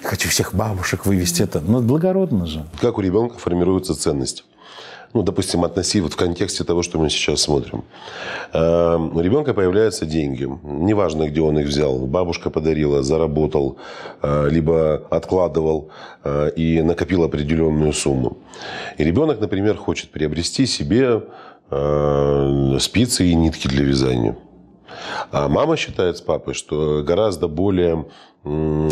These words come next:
Speaker 2: целесообразно было бы купить, например, э, конструктор какой-то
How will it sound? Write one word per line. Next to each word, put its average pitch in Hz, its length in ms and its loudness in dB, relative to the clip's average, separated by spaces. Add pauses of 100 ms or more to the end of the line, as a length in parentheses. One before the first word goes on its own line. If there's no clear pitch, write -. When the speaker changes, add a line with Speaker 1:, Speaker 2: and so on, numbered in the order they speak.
(100)
Speaker 2:
целесообразно 90 800 0
было 104 240 0
бы 78 140 -4
купить, 113 400 -4 (420)
например, 82 560 0 (540)
э, - 120 -2
конструктор - 680 -2
какой-то - 600 -8